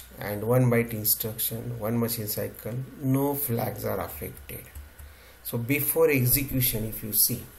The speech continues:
the four K memory, program memory, having the operation code, that is C B,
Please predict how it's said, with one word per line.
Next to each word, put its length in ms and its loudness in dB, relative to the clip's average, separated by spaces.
the 180 4
four 360 4
K 260 0
memory, 580 4
program 440 6
memory, 440 0
having 600 2
the 80 -2
operation 640 2
code, 420 -4
that 240 -4
is 240 2
C 140 2
B, 320 -2